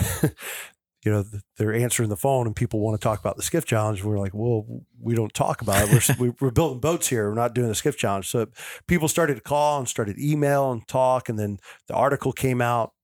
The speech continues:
Speaker 1: and, um, that got some great coverage. And, you know, you start traveling, doing boat shows and, you know, events and people, you know, kinda talk to you about it.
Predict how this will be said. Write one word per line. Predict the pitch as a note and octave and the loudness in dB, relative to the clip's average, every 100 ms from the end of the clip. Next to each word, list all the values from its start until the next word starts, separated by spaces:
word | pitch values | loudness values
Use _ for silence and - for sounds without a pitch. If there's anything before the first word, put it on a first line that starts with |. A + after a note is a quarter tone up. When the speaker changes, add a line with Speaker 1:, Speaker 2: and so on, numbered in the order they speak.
| - | -8
Speaker 1:
and, | G2+ G2 F#2+ | -6 -4 -2
um, | F#2 F2 G2 _ _ _ - - - _ - | -2 -4 -10 _ _ _ -20 -20 -20 _ -4
that | A#2 | 0
got | B2 A#2 | 2 0
some | - | -2
great | A2 B2+ - | 0 -2 0
coverage. | B2+ A#2 A#2 G2 | 0 2 0 -2
And, | G2 F2+ - | -6 -8 -6
you | |
know, | G#2 | -4
you | F#2+ | -2
start | - A2+ - - | 0 -2 -4 -6
traveling, | - A2+ A#2+ A#2 G#2+ | 0 2 2 0 -2
doing | G#2+ A2 | -2 -2
boat | G2 A#2+ | 0 -2
shows | - A#2+ A2+ A2 | 0 0 0 0
and, | F#2 F2+ F#2+ | -4 -8 -8
you | B2 | -4
know, | G2+ | -2
events | F#2+ B2 B2 A#2 - | -2 0 2 0 -2
and | G2+ | -4
people, | A2+ G#2+ G#2+ G2+ | -6 -4 -6 -4
you | A#2 | -2
know, | G#2+ G2+ - _ | -2 -2 -8 _
kinda | - G2+ | -6 -4
talk | - A2 G#2+ | -2 -2 0
to | A#2 | -2
you | |
about | G2+ G2+ G2+ | 0 0 -2
it. | F#2+ | -4